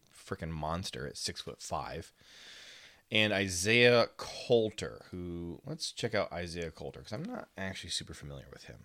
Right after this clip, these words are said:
So he's a twenty twenty fifth rounder.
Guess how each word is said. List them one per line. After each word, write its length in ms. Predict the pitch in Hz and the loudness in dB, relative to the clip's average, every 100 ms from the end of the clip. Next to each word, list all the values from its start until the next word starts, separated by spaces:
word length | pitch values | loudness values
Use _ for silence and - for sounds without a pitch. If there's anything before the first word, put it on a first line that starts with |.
| - | -12
So 180 | - | -10
he's 800 | 92 - 113 123 123 120 117 117 - | -6 -4 -2 -2 -4 -4 -4 -8 -6
a 540 | 92 90 87 85 82 - | -2 0 0 -2 -4 -8
twenty 480 | - - 110 117 113 | -10 -6 -4 -4 -6
twenty 500 | - 107 104 101 95 | -6 -4 -2 -2 -4
fifth 540 | - - 98 98 - | -8 -6 -2 -2 -4
rounder. 800 | 85 85 80 76 71 71 87 117 | -4 -2 -4 -4 -6 -4 -4 -6